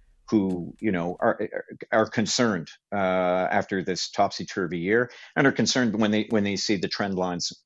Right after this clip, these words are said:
uh, going in the way that they're going and the investment going in that direction. But the assurance that I know is that these are the people, exactly the same people who are gonna build new industries, who are going to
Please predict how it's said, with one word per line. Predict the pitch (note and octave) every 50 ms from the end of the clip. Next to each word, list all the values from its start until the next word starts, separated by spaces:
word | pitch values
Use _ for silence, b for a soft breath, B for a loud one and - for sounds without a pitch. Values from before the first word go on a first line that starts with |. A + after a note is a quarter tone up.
| _ _ -
uh, | F2+ E2+ - - - -
going | - G#2+ G2+ F#2+ F2+
in | F2+
the | F2
way | E2+ F2+ F#2
that | F2+ E2+
they're | F2 F2
going | F#2+ F2+ F2+ F2+ F2
and | F2+
the | F2+ F2+
investment | F2 E2+ G2 F#2+ - - F2+ E2 -
going | F2+ D#2+ - - F2+
in | F2+ -
that | D#2+ D#2 D2+
direction. | - E2+ E2+ D#2+ E2 - - - - _ _ _ _ _ _ _ _ _ _ _
But | - G2+
the | A2 A2
assurance | - - E3+ D#3+ C3+ G2+ - -
that | G#2+ A2
I | B2+ C#3+ C3+
know | G#2 F2+ E2+ F2+ G2+
is | G#2 G2
that | A2 A#2 A2 - - F#2 F#2
these | A2+ C3+ C3+ D3
are | B2+
the | B2 -
people, | - C#3+ C#3 - A#2 A2 D#2 - G2 -
exactly | A2 F#2 F#2 - A#2+ B2+ D3 - - A2 F2
the | F2+
same | F2 - F#2 F2+
people | - - F#2+ - F2+ F2
who | F2+
are | F2+ E2
gonna | F#2 F2 E2+
build | - G2 F#2 F#2 F2 E2 - - -
new | G2+ A#2 B2+ A#2 F#2+
industries, | F2+ E2+ - - - D#2+ D#2 -
who | - G2 G2+
are | F#2+
going | - G#2+ G2 G2 - -
to | G2+